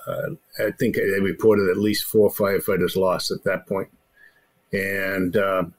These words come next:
you're driving there and you're just thinking all the horrible stuff, because if they're lost in that type of building, they're,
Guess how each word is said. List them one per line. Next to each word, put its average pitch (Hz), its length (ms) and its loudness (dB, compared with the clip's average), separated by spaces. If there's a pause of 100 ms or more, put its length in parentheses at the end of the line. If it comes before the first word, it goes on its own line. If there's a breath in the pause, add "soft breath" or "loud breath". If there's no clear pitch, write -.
you're 123 220 2
driving 117 420 2
there 107 520 0
and 110 120 0
you're 113 140 0
just - 240 -4
thinking 107 300 4
all 98 180 4
the 90 120 2 (340 loud breath)
horrible 95 440 0
stuff, - 400 -4
because 101 360 -2
if - 160 0
they're 131 160 4
lost 104 400 2
in 98 140 2
that 104 160 0
type 107 180 2
of 92 120 0
building, 104 380 2 (880 loud breath)
they're, 110 200 0